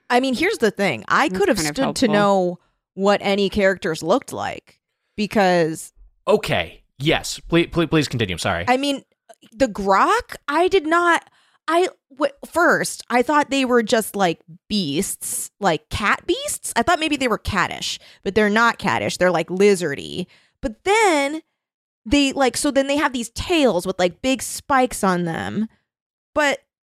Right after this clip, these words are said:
Speaker 1: so I was picturing, like, bearded dragons. But then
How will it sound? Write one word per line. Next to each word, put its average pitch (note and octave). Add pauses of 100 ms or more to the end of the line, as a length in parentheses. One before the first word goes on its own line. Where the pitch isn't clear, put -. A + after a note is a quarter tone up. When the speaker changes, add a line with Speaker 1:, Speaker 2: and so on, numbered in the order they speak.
(340)
Speaker 1:
so -
I C#4
was D#4+
picturing, D4
like, G3
bearded G#3
dragons. B2+ (480)
But B3 (240)
then C#4+